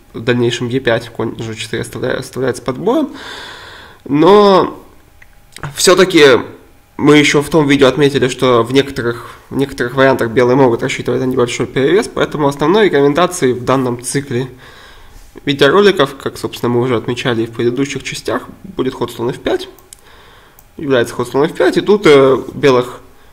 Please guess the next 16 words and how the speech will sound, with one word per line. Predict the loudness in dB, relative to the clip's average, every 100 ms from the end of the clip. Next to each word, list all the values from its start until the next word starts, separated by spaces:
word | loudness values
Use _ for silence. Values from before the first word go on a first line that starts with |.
| -20 -20 _ _ _ _ _ -8
ну, | 0
по | 0
сути, | 2 2 2
три | 2 4 4
основные | 4 0 4 4
возможности. | 2 0 -2 -2 -6 -4
То | -2
есть, | -2 0
ну, | 2 0 -2 -4
Ж | -2 0
три | 4 4
будет | 6 4 4 4
рассмотрено | 0 2 2 2 2 2 2 0
в | 0
ролике | 2 4 2 2 0
по | 0 -6 0 4 4 4 -2